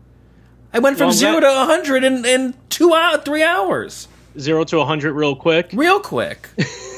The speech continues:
Speaker 2: <laughs> Um, what was that?
Speaker 1: <laughs> Yes.
Speaker 2: I don't, I don't know. Uh, I think you summed it up perfectly because my feelings were this.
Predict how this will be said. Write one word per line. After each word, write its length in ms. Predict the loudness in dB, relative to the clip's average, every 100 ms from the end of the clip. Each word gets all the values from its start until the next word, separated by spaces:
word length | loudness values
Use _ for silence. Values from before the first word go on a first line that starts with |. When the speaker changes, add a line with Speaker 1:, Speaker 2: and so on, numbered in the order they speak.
| -4
Speaker 2:
<laughs> 320 | -2 0 -2 -2 -18 -20 -20 -20 -8
Um, 760 | -2 0 2 2 0 -2 -6 -12 -20 -20 _ -20 _ _ _ _ _
what 580 | -6 2 4 4 2 -2 -20
was 680 | -10 0 2 4 4 2 -4
that? 480 | -2 0 2 0 -2 -4 -6 -2
Speaker 1:
<laughs> 760 | -2 0 -2 0 -2 -2 -8 -6 -2
Yes. 240 | 0 2
Speaker 2:
I 120 | 2
don't, 180 | 0 -2 -6 -20 _ _ -4
I 120 | -2
don't 180 | -2 -4
know. 500 | -6 -4 -4 -6 -8 _ -14
Uh, 280 | -10 -10 -12 -16 -18 -20 -12 -4
I 140 | -2
think 260 | -2 -4 -4
you 100 | -8
summed 440 | -8 -4 -4 -2
it 100 | -2
up 320 | -2 -2 -6 _
perfectly 920 | -10 0 0 0 -6 -2 0 0 -4 -10 _ _ _ -6
because 500 | -2 2 2 0 -4
my 360 | -2 0 0 -2
feelings 440 | -2 0 0 -2
were 100 | -2
this. 560 | 0 -2 -2 -10 -14